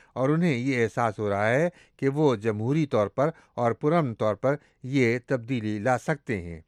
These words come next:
کھلی حکومتی شراکت داری کے ذریعے حکومتیں اپنے شہریوں پر جواب دہی اور شفافیت کے ساتھ وابستگی کے عزم کا مظاہرہ کر سکتی ہیں۔ اس چیز کو پیش نظر رکھتے ہوئے امریکہ اس حقیقت کی تائید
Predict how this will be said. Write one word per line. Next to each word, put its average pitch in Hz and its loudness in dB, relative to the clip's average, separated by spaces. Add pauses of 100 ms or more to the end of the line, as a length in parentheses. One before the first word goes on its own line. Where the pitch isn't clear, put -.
(100)
کھلی 196 4
حکومتی 147 0 (200)
شراکت 127 0
داری 120 2
کے 113 -4
ذریعے 113 0
حکومتیں 151 -2 (260)
اپنے 127 -4
شہریوں 117 -2
پر 175 0 (300)
جواب 113 2
دہی 120 0 (240)
اور 120 -4
شفافیت 135 -2
کے 127 -4
ساتھ 117 -2 (280)
وابستگی 120 0
کے 131 -2
عزم 156 -2
کا 131 0
مظاہرہ 110 0 (260)
کر 127 -6
سکتی 113 -6
ہیں۔ 76 -12 (640)
اس 175 -4
چیز 208 -2
کو 175 2
پیش 151 0
نظر 131 -2
رکھتے 117 -2
ہوئے 160 2
امریکہ 139 2 (280)
اس 139 -4
حقیقت 139 -2
کی 147 -6
تائید 123 2